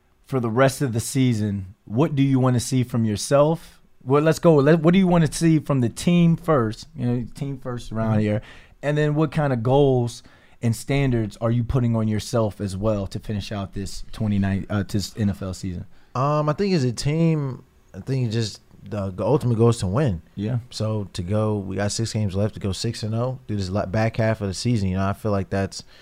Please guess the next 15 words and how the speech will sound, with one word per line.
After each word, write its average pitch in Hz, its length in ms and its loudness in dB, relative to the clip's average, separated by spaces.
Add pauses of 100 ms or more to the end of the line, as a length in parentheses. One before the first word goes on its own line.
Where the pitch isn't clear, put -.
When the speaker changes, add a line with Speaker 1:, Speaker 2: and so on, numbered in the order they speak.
(180)
Speaker 2:
um, 98 300 -2
our 90 100 0
biggest 95 480 -4
team 101 240 -2
goal, 92 260 0
number 95 240 0
one 95 180 0
goal. 95 400 0 (200)
I, 98 140 2 (220)
I 104 180 0
love 104 340 -2
to 101 80 -4
win. 107 280 0
I 95 60 0
wanna, 95 300 -2